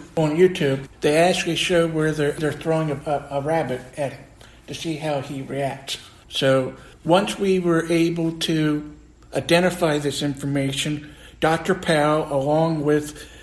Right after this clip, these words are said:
Doctor Nancy Digdon, from, also from McEwen University, attended a conference and presented their findings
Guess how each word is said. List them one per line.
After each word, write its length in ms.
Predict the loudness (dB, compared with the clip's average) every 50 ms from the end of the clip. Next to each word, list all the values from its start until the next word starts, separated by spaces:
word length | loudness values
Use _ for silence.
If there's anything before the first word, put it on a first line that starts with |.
| -14 2 6
Doctor 540 | 6 6 6 6 4 2 4 4 4 4 2
Nancy 400 | 0 0 0 0 0 -2 -4 0 2
Digdon, 540 | 2 2 2 2 0 0 0 0 0 -4 -8 -14 -18 -6 -2
from, 160 | -2 0 4
also 420 | 4 6 6 4 4 2 0 -2
from 280 | 0 0 -2 -2 0 -2
McEwen 440 | -4 -2 -2 0 0 0 0 0 -2
University, 720 | -2 -2 -2 -2 0 -2 -2 -2 -4 -4 -4 -4 -6 -6 -10 -12 -16 -14 -14 -14 -14 -14 -12 -10
attended 420 | -10 -4 -2 -2 0 0 0 -2
a 40 | -4
conference 720 | -4 -4 -2 -2 -2 -2 -2 -2 -2 -2 -2 -2 -4 -8 -10 -12 -18 -20 -16 -8
and 140 | -8 -6 -4
presented 500 | -4 -4 0 2 4 4 4 2 0 0
their 120 | -2 -2 -4
findings 640 | -2 0 2 4 4 2 2 0 -2 -4 -6 -6